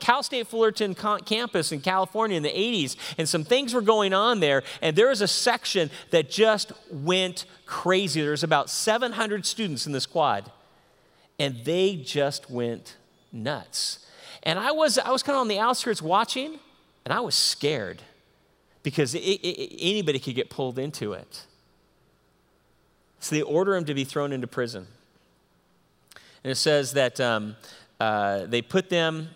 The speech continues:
um, into stocks. And they, they, um, put the stocks on their feet. And, and what they would do with this is they, w-, they would spread their legs as far apart as they possibly could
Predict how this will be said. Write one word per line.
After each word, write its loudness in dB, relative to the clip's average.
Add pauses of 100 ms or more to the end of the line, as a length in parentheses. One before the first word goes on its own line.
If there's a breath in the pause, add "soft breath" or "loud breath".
(120)
um, -2
into -4 (180)
stocks. -6 (840 soft breath)
And -4
they, 0
they, -4
um, -8 (160)
put 0 (340 loud breath)
the -6
stocks 0
on 0
their 0
feet. -4
And, -4 (220 loud breath)
and -4
what 2
they 0
would 0
do -2
with 0
this 0
is -8
they, 2
w-, -2
they -2
would -2
spread 0
their 0
legs 0
as -6
far 2
apart 0
as -6
they -6
possibly -4
could -2